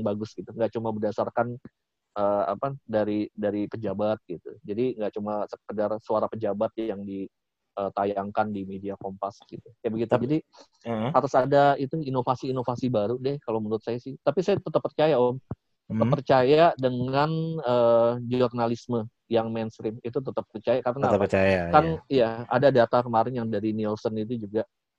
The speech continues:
Speaker 1: eh, bahwa kredibilitasnya media resmi, media mainstream itu
Speaker 2: Hmm.
Speaker 1: masih jauh lebih tinggi dibanding media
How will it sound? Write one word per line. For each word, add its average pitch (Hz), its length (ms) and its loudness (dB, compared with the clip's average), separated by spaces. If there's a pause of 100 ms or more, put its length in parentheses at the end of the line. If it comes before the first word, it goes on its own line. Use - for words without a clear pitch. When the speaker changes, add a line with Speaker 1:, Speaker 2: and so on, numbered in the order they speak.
(160)
Speaker 1:
eh, 117 320 6
bahwa 120 640 4
kredibilitasnya 120 1400 -2
media 110 480 0
resmi, 120 640 -6
media 110 320 0
mainstream 117 480 -4
itu 131 240 2
Speaker 2:
Hmm. 104 160 2 (340)
Speaker 1:
masih 123 400 0
jauh 120 320 4
lebih 113 240 0
tinggi 113 400 -2
dibanding 113 560 -2
media 104 320 -4